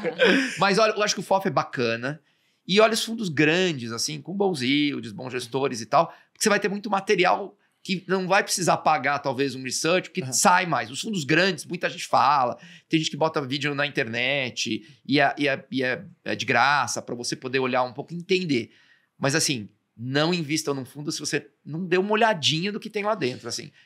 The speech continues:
Speaker 1: A gente recebe, às vezes, é meio frustrante, a pessoa liga pra gente e fala: Ah, eu comprei um fu-, o nosso fundo de incorporação, que não paga aluguel.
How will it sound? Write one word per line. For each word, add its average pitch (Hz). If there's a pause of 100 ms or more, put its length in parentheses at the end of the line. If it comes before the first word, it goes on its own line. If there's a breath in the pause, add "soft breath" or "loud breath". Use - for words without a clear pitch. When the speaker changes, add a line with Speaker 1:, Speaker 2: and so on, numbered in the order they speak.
(120)
Speaker 1:
A 120
gente 165
recebe, 190
às 143
vezes, 175
é 165
meio 208
frustrante, 147
a 123
pessoa 147
liga 185
pra 160
gente 180
e -
fala: 180 (520 soft breath)
Ah, 220
eu 220
comprei 220
um 220
fu-, -
o 165
nosso 175
fundo 185
de 175
incorporação, 202
que -
não 120
paga 127
aluguel. 123